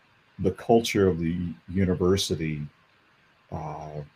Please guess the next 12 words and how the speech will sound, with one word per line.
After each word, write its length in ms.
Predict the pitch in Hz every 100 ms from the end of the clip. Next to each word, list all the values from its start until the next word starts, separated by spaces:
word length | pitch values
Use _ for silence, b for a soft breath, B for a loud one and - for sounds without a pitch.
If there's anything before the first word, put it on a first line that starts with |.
| _ _ _ _ _ -
say, 380 | - 113 107 110
stay 280 | - 107
the 120 | 90 85
same, 400 | - 78 78 - -
have 240 | 101 -
been 120 | 101 92
able 240 | 95 92
to 240 | - 82
sustain 720 | 78 - - - 107 101 98 90
that 260 | 80 -
culture. 500 | - 92 90 - 73 73 b b b _ 92
And 480 | 82 82 80 80